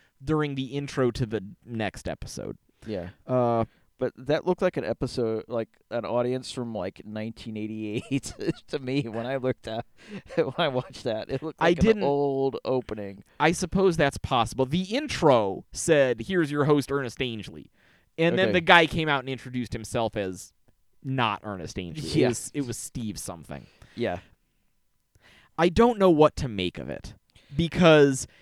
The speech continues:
Speaker 1: I don't know if those letters were real. It,
Speaker 2: Yeah.
Speaker 1: it, it, because they all kind of read the same.
Speaker 2: Yeah.
Speaker 1: And
Speaker 2: and given the nature of the movie we just watched, <laughs> it,
Speaker 1: Yeah.
Speaker 2: it, it,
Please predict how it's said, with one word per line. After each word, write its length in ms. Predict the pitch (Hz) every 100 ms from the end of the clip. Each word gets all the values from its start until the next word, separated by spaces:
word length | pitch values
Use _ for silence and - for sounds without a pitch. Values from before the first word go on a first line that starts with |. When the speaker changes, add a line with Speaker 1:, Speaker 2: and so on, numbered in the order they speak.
| _ - -
Speaker 1:
I 80 | 160
don't 160 | 214 185
know 100 | 175
if 80 | -
those 200 | 139 110
letters 400 | 110 98 78 -
were 80 | 80
real. 400 | 76 58 65 - _ _ _ _ _ -
It, 60 | -
Speaker 2:
Yeah. 140 | 170
Speaker 1:
it, 140 | 185 170
it, 200 | 160 160 _ _ _ - _ _ _ - -
because 300 | 190 180 240
they 120 | 196 202
all 240 | 214 226
kind 320 | - 220 196
of 220 | 160 123
read 240 | 123 120 104
the 100 | 101
same. 600 | - 95 85 64 53 - _ _
Speaker 2:
Yeah. 220 | 110 110 104 147
Speaker 1:
And 240 | 143 147
Speaker 2:
and 80 | 156
given 220 | 190 165
the 100 | 147
nature 380 | 139 143 - 131
of 80 | 113
the 100 | 120
movie 320 | 135 127 113
we 140 | 110
just 260 | 101 107 -
watched, 480 | 107 98 - - 170
<laughs> 0 |
it, 80 |
Speaker 1:
Yeah. 480 | 202 180 123 98 67
Speaker 2:
it, 60 | -
it, 160 | 127